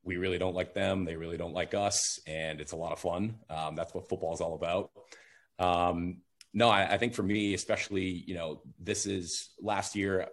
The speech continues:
being on the practice squad, you know, I was treating that like a redshirt year to develop, to grow, um, really focus in on the physical piece of it, um, and just learn what life is like in the N F L, and then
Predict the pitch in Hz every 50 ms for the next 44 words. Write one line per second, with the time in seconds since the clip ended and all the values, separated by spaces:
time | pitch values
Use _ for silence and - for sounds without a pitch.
0 | - - - 98 92 90 87 - - 92 90 - 92 - - 90 85 82 85 85
1 | 78 - - 98 85 82 82 - - 87 90 87 85 - - 98 87 87 87 87
2 | - - 92 90 85 82 95 90 87 - - 92 82 - 87 87 90 85 80 -
3 | - - 80 - 80 87 90 90 87 - - - - 80 82 90 87 87 87 85
4 | 82 80 - - - - - - _ _ _ _ - 78 78 78 78 78 78 76
5 | 95 92 87 - - 92 90 92 87 - 92 90 87 90 90 - 82 82 80 78
6 | - - 98 92 82 80 90 87 - - 92 87 - - 90 80 90 87 87 87
7 | - - - _ - - - - _ _ _ - 87 82 80 80 80 80 82 80
8 | 80 85 92 85 90 85 - 85 82 92 92 90 90 87 87 85 82 85 80 -
9 | 85 90 - - 90 90 - - 82 78 87 98 92 87 - 92 87 85 85 82
10 | 80 - - 90 90 87 85 85 82 82 80 82 82 78 78 80 -